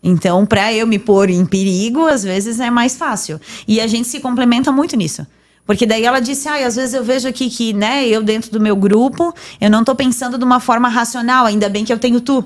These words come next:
Aí eu falo pra ela, "Ainda bem que eu tenho tu pra me dar um pé na bunda e me tirar de casa, às vezes, quando eu quero ficar lá na minha vida nerd." Então, o quanto é legal tu ter um, uma parceria de amizade, de relacionamento, que também tem o conhecimento.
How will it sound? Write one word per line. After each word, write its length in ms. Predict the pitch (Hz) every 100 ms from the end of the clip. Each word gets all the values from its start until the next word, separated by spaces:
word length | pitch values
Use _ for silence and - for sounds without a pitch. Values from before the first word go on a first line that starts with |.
| - _ _ -
Aí 160 | - 254
eu 80 | 277
falo 240 | 294 277
pra 100 | 285
ela, 200 | 277 262
"Ainda 180 | 226 233
bem 140 | 226
que 80 | 233
eu 60 | 254
tenho 200 | 254 247
tu 140 | 247
pra 100 | 254
me 100 | 240
dar 100 | 233
um 60 | 233
pé 140 | 233
na 80 | 226
bunda 240 | 214 226
e 40 | 233
me 60 |
tirar 220 | 233 233 220
de 100 | 196
casa, 320 | 226 214 233
às 80 | 220
vezes, 160 | 233
quando 180 | 233 233
eu 60 | 226
quero 200 | 240 233
ficar 260 | - 240
lá 180 | 233 240
na 80 | 233
minha 160 | 220
vida 220 | 214 208 220
nerd." 500 | 247 254 185 156 151 _ _ _ _ _ -
Então, 300 | 208 226 240
o 60 |
quanto 440 | 240 247 311 370 311
é 100 | 277
legal 640 | 277 214 208 220 277 330
tu 180 | - 226
ter 320 | - 240 262
um, 140 | 277 247
uma 280 | 214 214 202
parceria 800 | 214 208 220 196 220 277 247 - _ _ -
de 160 | 170 190
amizade, 540 | 190 160 175 233 208
de 80 | 180
relacionamento, 800 | 185 190 185 185 180 180 240 269
que 160 | - 285
também 380 | 339 254 277
tem 200 | 330 254
o 40 | 233
conhecimento. 640 | 226 208 - 185 147 147